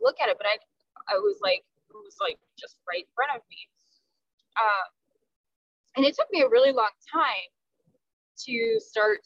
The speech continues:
to digest and believe that perspective. But without believing that, I could not have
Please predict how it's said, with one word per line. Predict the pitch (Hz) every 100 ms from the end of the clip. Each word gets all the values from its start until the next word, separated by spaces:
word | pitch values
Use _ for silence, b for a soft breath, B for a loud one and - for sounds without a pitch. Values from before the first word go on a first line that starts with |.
| -
to | 453 415 453 453 - _ _ _ _ _
digest | 247 220 - 208 190 240 302 - - -
and | 202
believe | 202 190 - 202 -
that | 190 - _
perspective. | - - 196 226 _ - - _ _ _ _ -
But | - -
without | 440 - - -
believing | - - 240 311 285 269
that, | 170 165 -
I | - -
could | 220
not | 208 - 247
have | 190